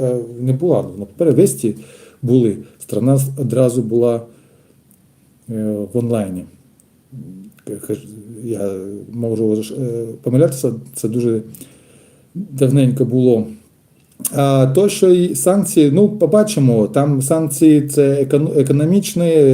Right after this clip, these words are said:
не може пользува-, е, іс-,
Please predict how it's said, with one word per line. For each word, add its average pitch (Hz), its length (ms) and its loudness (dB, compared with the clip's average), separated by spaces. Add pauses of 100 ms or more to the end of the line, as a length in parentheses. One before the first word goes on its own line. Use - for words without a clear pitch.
(380)
не 127 100 -2
може 131 260 4
пользува-, 127 460 0
е, 117 360 0 (380)
іс-, 135 160 -8